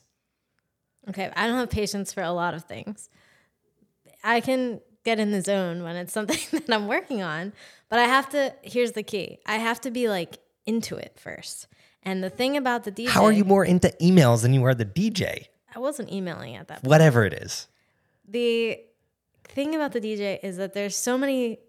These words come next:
Speaker 1: like, variables that have to be set up that I don't feel like going through. <laughs> Like, if it was just set up and I could just mix music, I'd be great. But I,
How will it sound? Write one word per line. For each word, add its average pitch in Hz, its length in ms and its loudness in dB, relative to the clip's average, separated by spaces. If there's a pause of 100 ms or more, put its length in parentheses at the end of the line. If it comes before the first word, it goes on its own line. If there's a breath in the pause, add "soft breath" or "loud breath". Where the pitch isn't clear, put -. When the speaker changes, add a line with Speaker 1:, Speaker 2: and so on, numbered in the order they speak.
(100)
Speaker 1:
like, 180 260 -8 (420)
variables 214 560 -2
that 233 100 -4
have 240 160 -6
to 240 60 -12
be 240 120 -6
set 233 240 -4
up 233 300 -4
that 185 240 -4
I 180 80 -6
don't 185 340 -6
feel 190 160 -8
like 175 160 -8
going 170 280 -8
through. 240 480 -4
<laughs> - 60 -20 (400 loud breath)
Like, 233 140 2
if 254 80 2
it 294 120 4
was 359 200 4
just 403 320 -2
set 240 200 4
up 202 360 2
and 196 160 -4
I 202 120 -2
could 208 140 -10
just 208 200 -6
mix 208 300 -6
music, 202 540 -4
I'd 208 240 -2
be 233 100 -6
great. 208 600 -8
But 170 100 -2
I, 226 240 -2